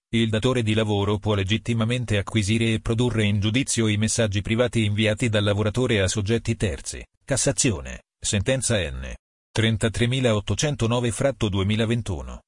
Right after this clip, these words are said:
tramite copie autentiche di chat WhatsApp o un'analisi forense del computer o altri dispositivi forniti in dotazione.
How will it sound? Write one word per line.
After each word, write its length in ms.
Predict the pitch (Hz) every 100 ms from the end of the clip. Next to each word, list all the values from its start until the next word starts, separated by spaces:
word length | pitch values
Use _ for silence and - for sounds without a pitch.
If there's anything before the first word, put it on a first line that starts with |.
| _
tramite 480 | - 123 131 127 131
copie 380 | 117 110 113 107
autentiche 640 | 104 101 170 165 113 107
di 100 | 98
chat 300 | - 151 -
WhatsApp 300 | 135 131 -
o 80 | 131
un'analisi 580 | 127 113 110 117 107 107
forense 480 | 120 117 117 107
del 160 | 104 101
computer 480 | 120 113 135 117 117
o 100 | 120
altri 260 | 120 123
dispositivi 720 | 107 101 107 98 104 139 120 113
forniti 480 | 113 98 117 107 101
in 120 | 101
dotazione. 680 | 101 131 - 147 107 101